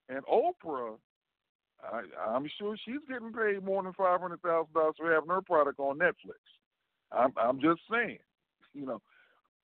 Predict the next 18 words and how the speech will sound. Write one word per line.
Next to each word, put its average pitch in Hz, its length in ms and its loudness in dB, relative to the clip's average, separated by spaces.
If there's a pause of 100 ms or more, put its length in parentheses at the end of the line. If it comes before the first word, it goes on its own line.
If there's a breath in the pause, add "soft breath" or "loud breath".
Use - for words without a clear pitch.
(140)
Oprah's 185 500 2 (520)
a 160 140 -8 (140)
series 143 460 -10
on 143 280 -4
Netflix, 120 520 -8 (100)
and 123 140 -14
then 123 140 -12 (140)
there's 139 280 -4
some 143 180 -6
other 123 320 0 (880)
fil-, 180 240 6
uh, 123 300 6 (160)
films. 156 500 0
Uh, 117 680 2
the, 143 140 -2
what, 196 200 -4
The 123 60 -4
Butler? 247 480 -2